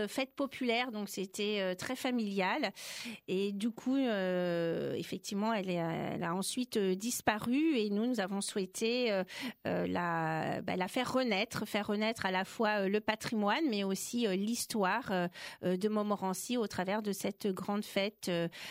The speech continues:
euh, populaire, euh, et familiale en centre-ville.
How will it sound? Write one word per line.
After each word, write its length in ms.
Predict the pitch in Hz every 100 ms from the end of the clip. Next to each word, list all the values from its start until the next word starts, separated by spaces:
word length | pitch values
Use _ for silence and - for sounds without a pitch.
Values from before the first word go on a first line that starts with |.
| - -
euh, 720 | 160 156 156 143 - 135 208 -
populaire, 760 | 262 - - 208 190 220 247 220
euh, 240 | 185 175 -
et 100 | 202
familiale 540 | 214 202 180 190 226
en 80 | 214
centre-ville. 580 | - 196 202 185 -